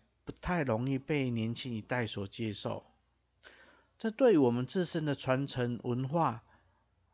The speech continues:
比较难以普及，我学了那么久的武术命理，其实还是蛮希望说能够让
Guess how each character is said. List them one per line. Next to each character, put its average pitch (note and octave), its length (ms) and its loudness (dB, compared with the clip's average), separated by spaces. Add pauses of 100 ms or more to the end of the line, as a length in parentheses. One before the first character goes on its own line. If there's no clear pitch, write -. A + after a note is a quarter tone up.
(260)
比 B2 140 -4
较 F#3 160 2
难 C3+ 200 4
以 D3 60 2
普 A2+ 300 -10
及， - 420 -10 (1600)
我 B2+ 320 4
学 D3+ 240 0
了 E3+ 160 2
那 F#3 80 2
么 F3 100 0
久 A2+ 200 0
的 A2+ 260 0
武 A2 100 -4
术 C#3 240 -4
命 C3+ 280 -2
理， - 240 -12 (100)
其 D3 140 -8
实 D#3+ 120 -2
还 B2+ 160 -2
是 D#3 160 -4
蛮 B2 280 -2
希 C#3 260 -4
望 C#3 240 0
说 A#2+ 300 2
能 A2+ 200 -2
够 C3 200 0
让 B2 420 0